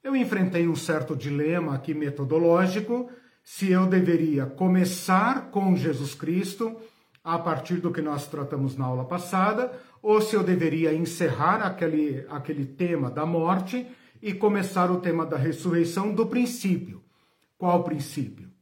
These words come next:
O Antigo Testamento, fazer toda aquela reconstrução novamente até chegar a Jesus. Optei por, pelo seguinte caminho. Então, já tô explicando aqui qual trilha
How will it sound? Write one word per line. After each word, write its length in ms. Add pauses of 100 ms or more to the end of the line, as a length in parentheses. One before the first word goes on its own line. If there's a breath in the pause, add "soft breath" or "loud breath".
O 100
Antigo 360
Testamento, 680
fazer 320
toda 420
aquela 500 (340 loud breath)
reconstrução 1040
novamente 640
até 220
chegar 340
a 80
Jesus. 640 (480 soft breath)
Optei 640
por, 580 (440 loud breath)
pelo 240
seguinte 500
caminho. 520
Então, 220
já 140
tô 140
explicando 640
aqui 260
qual 460
trilha 580